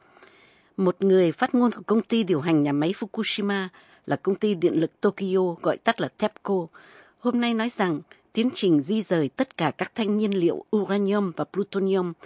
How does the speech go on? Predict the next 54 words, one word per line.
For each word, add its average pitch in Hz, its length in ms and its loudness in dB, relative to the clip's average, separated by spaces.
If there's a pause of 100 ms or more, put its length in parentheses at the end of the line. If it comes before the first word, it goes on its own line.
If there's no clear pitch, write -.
(260)
ra - 140 -2
khỏi 175 260 0
một 151 100 2
bể 143 260 0
chứa 196 240 2
của - 140 -2
lò 151 180 0
phản 139 280 -2
ứng 180 220 0
hạt 160 200 -4
nhân 190 160 2
số - 160 -4
bốn 180 340 -2 (440)
sẽ 175 140 0
cần 170 300 2
ít - 180 -2
nhất 233 200 -4 (200)
là 147 140 -4
một 143 280 0
năm 175 240 0 (160)
mới 175 240 -4
hoàn 156 140 0
tất. - 220 -4 (1120)
Sau 247 240 0
đó, 226 280 0
nhân 226 200 2
viên 240 220 0
sẽ - 100 -2
khởi 151 220 0
sự - 260 -2
tháo 214 220 -2
dỡ 175 220 -2
lõi 190 380 -2 (140)
của 147 160 -2
ba 202 260 0
lò 185 180 0
phản 147 200 -6
ứng 175 180 -2
khác - 320 -10
đã 147 120 -2
bị 160 220 -6
tan 196 160 0
chảy 147 320 -6 (500)
sau 233 140 -2
khi 233 200 -4
nhà 160 100 0
máy 156 240 -2
bị 127 200 -8
tác - 180 -4
động 170 260 2
bởi 151 160 -4
trận 143 280 -2
động 165 200 -2
đất 226 200 0